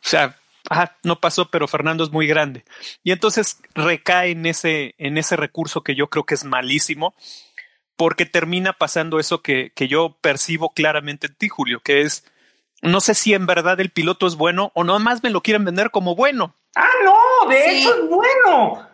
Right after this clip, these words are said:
Speaker 2: De hecho, eh, o sea, es lo, lo, lo, lo importante aquí es que yo nunca le pongo en duda que es bueno.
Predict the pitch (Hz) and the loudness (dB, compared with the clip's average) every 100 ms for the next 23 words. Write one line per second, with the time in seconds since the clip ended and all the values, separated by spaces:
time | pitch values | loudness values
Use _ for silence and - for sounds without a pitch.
0 | _ 175 311 - 494 403 - 269 311 - | _ 0 2 2 2 0 0 2 2 2
1 | 277 - 320 254 269 330 - 302 311 294 | 2 4 4 4 0 0 0 2 2 4
2 | 302 269 277 277 294 302 285 - 302 - | 4 2 2 2 2 2 0 -2 -2 2
3 | 403 453 494 - 403 427 - 415 285 349 | 0 2 -2 0 0 0 0 -2 2 2
4 | 359 370 453 494 415 - 330 330 320 302 | 4 2 0 0 0 0 0 2 2 0
5 | 277 277 269 233 202 339 427 311 - | 0 0 0 -2 0 0 0 -2 -6